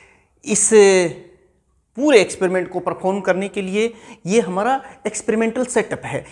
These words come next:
इसमें क्या-क्या है, ये तो है हार्ड ग्लास ट्यूब, यानी कि आप इसे इस तरह से लिखेंगे,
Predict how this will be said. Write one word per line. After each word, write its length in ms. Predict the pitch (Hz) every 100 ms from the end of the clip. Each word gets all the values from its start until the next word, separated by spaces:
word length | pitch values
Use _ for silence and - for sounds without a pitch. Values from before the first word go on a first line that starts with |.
| - 247
इसमें 380 | - 330 320 -
क्या-क्या 360 | 214 247 -
है, 240 | 139 107 - - - 147
ये 200 | 196 302
तो 160 | 294
है 440 | 254 254 349 339 -
हार्ड 280 | 175 208 240
ग्लास 380 | 170 143 151 -
ट्यूब, 220 | - 110 - - - _ _ _ _ -
यानी 200 | 123 151
कि 140 | 165
आप 180 | 147 147
इसे 160 | 151 160
इस 180 | 156 -
तरह 140 | 160
से 140 | 165
लिखेंगे, 400 | 196 165 247 226